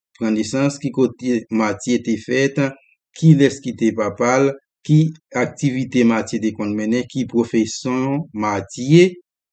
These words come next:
e ki sa an jeneral biyografi Matye a dan lansanm. Matye. Matye te fèt an, an lan senkant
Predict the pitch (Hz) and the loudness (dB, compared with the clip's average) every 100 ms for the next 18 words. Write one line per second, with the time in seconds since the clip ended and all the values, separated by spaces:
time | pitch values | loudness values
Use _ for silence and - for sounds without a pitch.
0 | 156 151 151 151 _ _ _ _ _ _ | 4 4 4 -6 _ _ _ _ _ _
1 | - 190 175 160 - - 156 160 - 226 | 2 4 4 -2 -6 2 4 4 2 4
2 | 233 156 214 190 185 151 156 165 160 - | 4 6 4 6 6 6 6 6 4 0
3 | _ _ _ _ _ 127 185 156 143 147 | _ _ _ _ _ 6 8 8 4 2
4 | - 143 143 - 113 131 123 - 120 117 | 2 0 0 -2 0 2 0 -4 0 4
5 | 120 123 120 - _ _ _ 104 135 127 | 4 2 -4 -14 _ _ _ 2 4 4
6 | 117 98 87 82 - _ _ _ _ _ | 2 -2 -8 -10 -14 _ _ _ _ _
7 | _ _ _ _ - - 143 143 - 110 | _ _ _ _ -20 -2 2 2 0 -8
8 | 92 - - - _ 143 190 208 220 214 | -8 -16 -20 -20 _ 6 6 4 0 2
9 | 202 185 202 220 214 202 185 175 170 190 | 2 4 2 4 2 2 4 6 8 6
10 | - 185 165 190 185 | 4 0 2 0 0